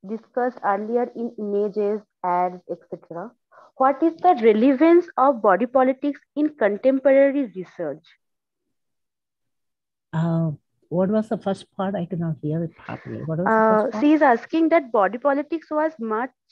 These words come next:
Speaker 1: discussed earlier in images, advertisements, et cetera. What is the relevance of body politics in contemporary research?
Speaker 2: In contemporary research, uh, these are the issues. These are the issues.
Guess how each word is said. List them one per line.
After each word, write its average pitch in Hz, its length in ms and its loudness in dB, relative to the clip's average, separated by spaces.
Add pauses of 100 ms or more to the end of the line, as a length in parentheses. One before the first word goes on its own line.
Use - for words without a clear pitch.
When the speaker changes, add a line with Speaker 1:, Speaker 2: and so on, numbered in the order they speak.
Speaker 1:
discussed 254 680 -6 (120)
earlier 214 640 0 (100)
in 240 360 -4 (160)
images, 214 600 -2 (200)
advertisements, 202 1000 -4 (160)
et - 140 -16
cetera. 190 500 -6 (540)
What 262 240 2
is 311 140 4
the 339 120 4
relevance 277 600 4 (120)
of 262 220 0
body 202 240 2
politics 269 600 -2 (160)
in 269 160 -4
contemporary 262 840 0
research? 180 500 -12 (1800)
Speaker 2:
In 202 100 0
contemporary 247 540 -2
research, 247 480 -4
uh, 196 140 0 (100)
these 294 260 2
are 330 140 2
the 254 160 2
issues. - 600 -4
These 233 220 -4
are 285 120 -4
the 233 160 -4
issues. 160 460 -10